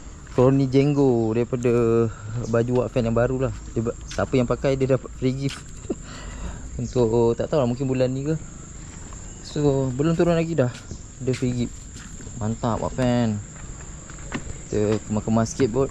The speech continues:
Lepas tu lagi kita naik, eh. Okey, so kalau korang first time turun dekat Sungai Benut ni, setup dia yang paling sesuai, uh,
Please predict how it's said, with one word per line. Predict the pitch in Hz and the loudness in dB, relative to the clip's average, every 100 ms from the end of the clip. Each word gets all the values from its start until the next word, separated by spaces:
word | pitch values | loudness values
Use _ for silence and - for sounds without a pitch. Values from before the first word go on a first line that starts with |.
| - | -4
Lepas | 107 101 | -6 -4
tu | 110 | -4
lagi | 104 104 | -2 -2
kita | 110 104 | -2 -2
naik, | 104 104 | -2 -4
eh. | - - - - - - - - - - - - - - - - - - - - - - _ - - | -6 -10 -10 -10 -10 -10 -10 -10 -8 -8 -8 -10 -8 -6 -6 -6 -8 -10 -10 -10 -12 -16 _ -20 -2
Okey, | 117 113 127 110 - - - | 0 2 4 2 0 -14 -18
so | - - 110 | -6 -4 0
kalau | 117 113 110 107 104 | 2 4 4 4 2
korang | - 107 107 110 104 - | 2 2 4 2 -2 -4
first | 110 - | -6 -2
time | - 107 104 | 2 2 2
turun | 104 104 104 | 0 0 0
dekat | - 98 98 | 0 0 0
Sungai | - 101 | -2 -2
Benut | 101 107 101 | 0 0 0
ni, | 90 120 - - - - - - - - - | -2 -4 -10 -20 -18 -18 -18 -18 -16 -16 -16
setup | - 104 101 - 113 101 | -2 0 0 0 0 2
dia | 110 107 | 0 2
yang | 104 101 | 0 -2
paling | 92 98 101 | -2 -2 -2
sesuai, | 98 - 107 107 107 107 - - | -8 -2 0 2 0 -4 -12 -6
uh, | 92 90 92 | -2 0 -2